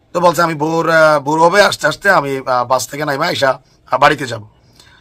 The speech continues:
এই তথ্যটা নেওয়ার পরে যখন তিনি ঠাকুরগাঁও ফিরছেন ভোর পাঁচটার দিকে, ওই দুর্বৃত্তরা তার উপর হামলা চালিয়েছে। তিনি কাউকে চিনেননি, আর তার বক্তব্য তাকে হত্যার উদ্দেশ্যেই হামলা চালিয়েছিল। যেহেতু তিনি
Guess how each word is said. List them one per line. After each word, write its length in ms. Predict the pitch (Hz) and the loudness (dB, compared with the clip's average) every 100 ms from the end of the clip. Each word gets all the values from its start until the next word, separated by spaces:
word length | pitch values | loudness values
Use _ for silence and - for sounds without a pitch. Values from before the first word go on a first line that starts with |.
| _ | _
এই 200 | 151 196 - | -4 -4 -2
তথ্যটা 380 | 175 - 185 | -2 -2 -4
নেওয়ার 260 | 196 165 147 | -2 0 -2
পরে 280 | 113 135 165 | -2 -4 -4
যখন 260 | 165 139 | -6 -8
তিনি 140 | 143 156 | -8 -6
ঠাকুরগাঁও 420 | 135 120 151 170 | -4 -4 -4 -4
ফিরছেন 420 | 147 131 147 120 - _ _ _ _ _ - | -4 -6 -6 -6 -10 _ _ _ _ _ -2
ভোর 180 | 139 | 0
পাঁচটার 360 | 135 135 - 147 | 2 0 -2 -6
দিকে, 380 | 147 180 202 - _ _ _ - | -4 -2 -4 -6 _ _ _ -2
ওই 140 | 220 | -2
দুর্বৃত্তরা 520 | 233 196 156 139 123 - _ _ _ - | 0 -6 -6 -4 -6 -6 _ _ _ -2
তার 140 | 139 | 2
উপর 120 | 139 175 | 2 2
হামলা 260 | 131 156 | 0 0
চালিয়েছে। 420 | 123 117 107 - 98 _ _ _ _ _ _ _ - _ _ _ _ | -2 -4 -8 -10 -12 _ _ _ _ _ _ _ -20 _ _ _ _
তিনি 180 | 147 175 | -4 2
কাউকে 240 | 160 151 | 4 2
চিনেননি, 460 | 170 165 170 180 208 - _ _ _ _ - | 0 -4 -4 -4 -6 -8 _ _ _ _ 2
আর 260 | 135 135 | 4 4
তার 160 | 131 143 | 2 0
বক্তব্য 320 | 143 143 156 | -2 -2 -6
তাকে 200 | 156 147 | -4 -4
হত্যার 300 | 139 139 147 | -2 0 -2
উদ্দেশ্যেই 560 | 139 139 175 180 151 123 _ _ _ _ _ _ - | -2 -8 -4 -4 -4 -8 _ _ _ _ _ _ -2
হামলা 260 | 143 151 | 2 2
চালিয়েছিল। 500 | - 147 156 185 185 | 2 -2 -2 -2 -4
যেহেতু 300 | 156 147 160 | -2 -2 -2
তিনি 280 | 175 185 175 | -4 -6 -6